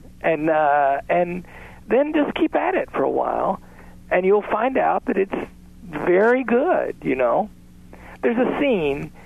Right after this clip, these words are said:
maybe it'd be better if I read you this little bit. Um,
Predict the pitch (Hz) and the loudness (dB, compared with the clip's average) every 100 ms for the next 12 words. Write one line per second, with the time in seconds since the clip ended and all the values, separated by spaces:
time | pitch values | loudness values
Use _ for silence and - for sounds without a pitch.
0 | - - 285 320 220 220 202 196 180 165 | -10 -4 0 0 0 2 2 0 0 -2
1 | 160 175 160 147 135 - - 160 196 180 | 0 -2 0 -2 -2 -4 -6 0 0 0
2 | - 131 123 - 120 - - - - - | -2 -2 -2 -2 -2 -4 -12 -18 -20 -18
3 | - - - 143 135 135 | -18 -10 -2 2 2 -2